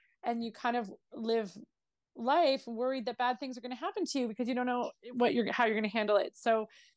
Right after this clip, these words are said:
um, in, that's one of the things that, well, that's the point of the book.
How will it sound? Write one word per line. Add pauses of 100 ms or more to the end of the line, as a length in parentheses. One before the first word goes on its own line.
(220)
um, (220)
in,
that's
one
of
the
things
that, (120)
well,
that's
the
point
of
the
book.